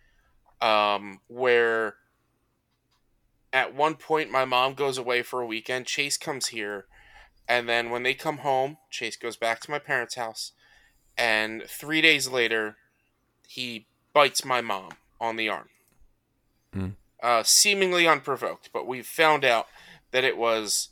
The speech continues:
Speaker 1: she was touching him while he was eating, and he did not like it. And he got fed up with it,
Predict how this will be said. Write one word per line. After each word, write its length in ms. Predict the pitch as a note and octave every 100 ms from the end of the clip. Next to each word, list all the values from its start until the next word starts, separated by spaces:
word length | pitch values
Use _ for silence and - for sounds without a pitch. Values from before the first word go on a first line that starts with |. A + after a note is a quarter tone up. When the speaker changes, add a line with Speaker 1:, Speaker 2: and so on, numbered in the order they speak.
| _ _
Speaker 1:
she 340 | - - A#2+
was 180 | A#2 A#2
touching 400 | - D3 - C3+
him 220 | C3+ C3
while 120 | A#2+
he 140 | A2+ A#2+
was 180 | A#2 A2+
eating, 280 | G2+ G2+
and 160 | - G2
he 120 | G#2+
did 180 | G#2 G#2
not 200 | G2 B1
like 220 | F#2+ -
it. 120 | - _ _ _ _ _ _ _ _ _ _ _
And 140 | A2 A2
he 120 | A#2
got 300 | G#2+ A2+ -
fed 220 | - A2+
up 160 | G#2+ -
with 180 | F#2 -
it, 140 | F2+